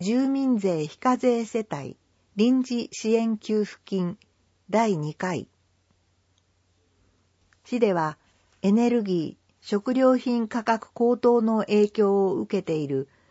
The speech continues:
物価高騰の負担が大きい住民税非課税世帯に対し、国の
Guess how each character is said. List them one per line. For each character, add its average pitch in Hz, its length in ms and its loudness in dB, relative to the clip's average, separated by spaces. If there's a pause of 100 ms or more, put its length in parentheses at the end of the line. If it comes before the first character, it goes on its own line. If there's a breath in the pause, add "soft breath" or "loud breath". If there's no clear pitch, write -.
(220 soft breath)
物 190 260 4
価 254 160 0
高 254 280 2
騰 240 240 2
の 226 160 0
負 208 100 -12
担 226 260 0
が 220 220 0
大 233 220 2
き 226 240 -2
い 165 180 -4 (140)
住 214 280 0
民 254 280 2
税 170 280 -2
非 - 120 -16
課 240 180 0
税 240 240 2
世 247 240 -4
帯 175 160 -2
に 135 180 -6
対 160 220 -6
し、 - 260 -12 (560)
国 226 300 2
の 214 240 2